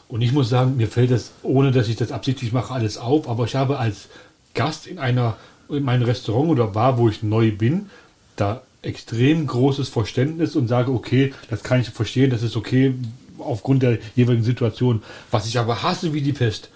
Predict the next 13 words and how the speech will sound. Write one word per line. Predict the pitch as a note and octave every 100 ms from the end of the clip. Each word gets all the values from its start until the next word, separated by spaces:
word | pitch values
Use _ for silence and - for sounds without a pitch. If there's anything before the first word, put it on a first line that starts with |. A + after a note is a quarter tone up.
| - - _ -
und | A2+
wo | A#2
das | C3+ -
Restaurant | C#3+ D3 C#3+
bei | C3+
mir | C#3 F#3+
echt | D3+
verschissen | - - F3+ F3 B2
hat, | C3 - _
wenn | A#2
ich | A2+
ignoriert | G#2+ A#2+ B2 G#2
werde. | F#2+